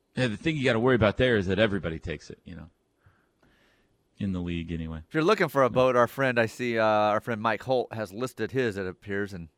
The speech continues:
Speaker 2: is selling his boat. So, uh, let me know
Speaker 1: How
Speaker 2: if you're
Speaker 1: much?
Speaker 2: looking for a boat. I'm not gonna say.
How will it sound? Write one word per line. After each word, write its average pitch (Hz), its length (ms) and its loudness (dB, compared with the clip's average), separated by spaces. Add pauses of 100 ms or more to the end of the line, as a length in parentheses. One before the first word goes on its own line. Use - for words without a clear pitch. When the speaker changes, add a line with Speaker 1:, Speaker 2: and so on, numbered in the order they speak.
(120)
Speaker 2:
is 98 100 -10
selling 110 300 -6
his 127 180 -4
boat. 92 400 -4
So, 92 400 -4 (1040)
uh, 90 80 -12
let 113 120 -8
me 107 60 -8
know 113 80 2
Speaker 1:
How 165 60 8
Speaker 2:
if 165 40 8
you're 170 100 2
Speaker 1:
much? - 100 0
Speaker 2:
looking - 80 -14
for 104 100 -6
a 92 40 -4
boat. 90 320 -4 (800)
I'm 95 120 -16
not 82 180 -12
gonna 78 160 -16
say. 78 400 -14